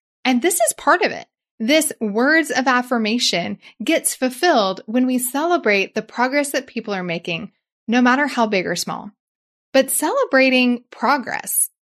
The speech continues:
is the easy thing to do. But what are some other ways that we can provide words of affirmation? What about when we see behaviors in our community that are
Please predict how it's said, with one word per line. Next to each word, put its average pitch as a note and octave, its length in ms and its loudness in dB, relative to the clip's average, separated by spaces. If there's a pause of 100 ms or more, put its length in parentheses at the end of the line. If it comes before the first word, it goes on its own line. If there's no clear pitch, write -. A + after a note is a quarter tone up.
is G#3 160 0
the B3 180 -4 (280)
easy F4 420 2
thing G3 380 -6
to - 140 -8
do. - 380 -6 (540)
But E4+ 160 4
what C5 100 6
are D#5 160 4
some - 160 -2
other C4+ 220 2
ways G3 260 0
that - 160 -2
we A3 80 -2
can G#3+ 180 -6
provide F#3 520 0
words F#3+ 340 -4
of F3+ 80 -4
affirmation? - 720 -6 (520)
What D4+ 140 4
about F4 400 2
when B3 320 2
we G#3+ 360 0 (100)
see C4+ 280 0
behaviors F#3+ 760 -2
in G#3+ 180 -4
our G3 140 -4
community F#3 760 -8 (240)
that A3+ 320 0
are G3 400 0